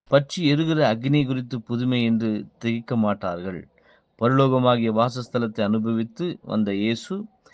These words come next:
கிறிஸ்து தாம் பட்ட பாடுகளினாலே கீழ்ப்படிதலை கற்றுக்கொள்ள வேண்டி இருந்தால்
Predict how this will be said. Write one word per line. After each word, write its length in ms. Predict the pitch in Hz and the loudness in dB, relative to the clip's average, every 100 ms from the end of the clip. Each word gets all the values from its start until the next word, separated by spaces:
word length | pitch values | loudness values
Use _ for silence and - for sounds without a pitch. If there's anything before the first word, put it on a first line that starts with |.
| - _ _ | -20 _ _
கிறிஸ்து 580 | 160 170 - 113 139 - | -2 -2 -4 -4 -4 -4
தாம் 420 | 101 104 147 - _ - | 0 0 0 -8 _ -4
பட்ட 300 | 143 - 180 135 | -4 0 -2 2
பாடுகளினாலே 800 | 120 147 156 143 127 107 98 127 131 | 2 4 2 0 0 0 -2 -4 -2
கீழ்ப்படிதலை 640 | 143 151 131 113 107 101 | 0 0 -2 -2 -2 -4
கற்றுக்கொள்ள 540 | - - 110 104 98 | -8 -8 -12 -8 -8
வேண்டி 260 | 95 92 90 90 - | -6 -6 -6 -8 -10
இருந்தால் 580 | 90 104 95 90 107 | -6 -4 -2 0 0